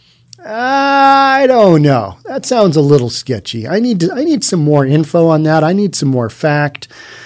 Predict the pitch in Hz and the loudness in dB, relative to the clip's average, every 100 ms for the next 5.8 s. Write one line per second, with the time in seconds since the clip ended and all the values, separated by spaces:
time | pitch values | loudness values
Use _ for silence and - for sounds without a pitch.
0 | - - 147 143 139 - 269 277 - 127 | -12 -2 0 2 0 0 0 0 -2 -6
1 | 123 143 196 202 185 160 147 139 - - | -4 -2 0 0 0 0 2 0 -2 -2
2 | 143 123 127 127 151 131 117 123 123 120 | -2 0 0 0 2 2 2 0 0 -2
3 | 120 117 107 135 123 110 123 160 151 131 | -2 -2 -4 -2 -2 -2 -6 -4 -4 -2
4 | 123 185 208 156 156 135 143 127 135 120 | 0 2 4 2 0 0 -2 -2 -4 -4
5 | - 127 120 120 110 - 120 107 | -6 -6 -4 -4 -6 -6 -6 -6